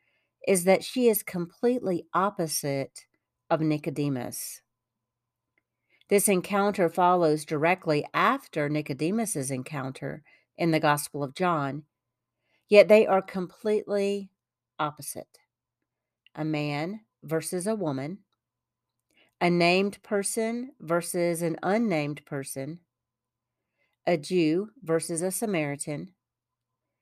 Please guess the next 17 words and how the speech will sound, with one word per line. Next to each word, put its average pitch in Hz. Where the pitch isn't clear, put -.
a 165
person 208
of 160
prominent 233
class 139
versus 151
a 156
social 151
outcast. 135
Yet 175
Jesus 208
encounters 175
both 151
and 156
offers 143
similar 160
things. 135